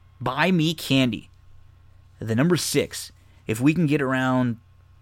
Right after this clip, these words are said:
seven to two, that's worthy of a win wager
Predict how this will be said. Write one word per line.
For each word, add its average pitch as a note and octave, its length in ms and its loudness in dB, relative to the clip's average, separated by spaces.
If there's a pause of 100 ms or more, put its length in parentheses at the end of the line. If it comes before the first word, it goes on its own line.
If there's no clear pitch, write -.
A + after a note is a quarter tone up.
(260)
seven D3 440 0
to C3+ 60 -4
two, A#2+ 360 -2 (520)
that's B2 160 -8
worthy B2 300 0
of A2 80 0
a A2+ 40 0
win A2+ 220 0
wager E2+ 380 -8